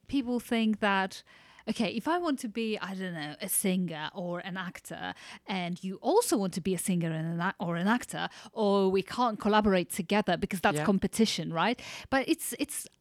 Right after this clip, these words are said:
Speaker 1: not true because you can be one kind of a singer. You can collaborate together. We can le-, learn from each other or, like, if you build your team, as you said, you can find people who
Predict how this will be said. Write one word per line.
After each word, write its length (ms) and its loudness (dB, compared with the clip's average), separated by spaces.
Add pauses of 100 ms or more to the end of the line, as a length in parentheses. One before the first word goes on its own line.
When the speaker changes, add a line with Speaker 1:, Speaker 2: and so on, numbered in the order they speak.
Speaker 1:
not 400 0
true 480 4
because 280 -2
you 80 0
can 200 0
be 180 2
one 320 2
kind 420 0
of 120 0
a 40 -4
singer. 340 -8
You 100 -6
can 160 -2
collaborate 500 2
together. 340 -8
We 80 -6
can 240 -6
le-, 240 -4 (320)
learn 280 2
from 240 0
each 200 -8
other 360 -4 (240)
or, 400 0
like, 400 0 (120)
if 160 -2
you 100 2
build 340 2
your 100 0
team, 340 2
as 160 -2
you 120 -2
said, 440 -2 (240)
you 140 -2
can 180 0
find 400 -2
people 320 -2
who 360 -4